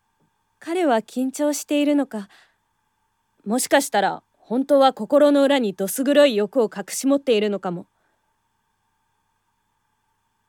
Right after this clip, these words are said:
部屋の中をそれとなく見渡してみた。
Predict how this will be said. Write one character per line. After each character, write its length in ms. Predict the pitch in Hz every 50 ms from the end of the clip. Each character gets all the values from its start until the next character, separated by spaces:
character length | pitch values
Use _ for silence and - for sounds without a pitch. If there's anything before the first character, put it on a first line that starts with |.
| _ _ _ _ _ -
部 60 | 277
屋 140 | 330 349 370
の 120 | 403 415
中 320 | 392 427 415 - 370 269 214
を 140 | 190 185
そ 220 | 190 - - 226 -
れ 100 | 269 277
と 140 | - 302 311
な 100 | 320 311
く 120 | - 254
見 180 | 202 180 185 196
渡 240 | 208 220 - 254 247
し 80 | -
て 140 | - - 254
み 120 | 254 254 240
た。 160 | - 190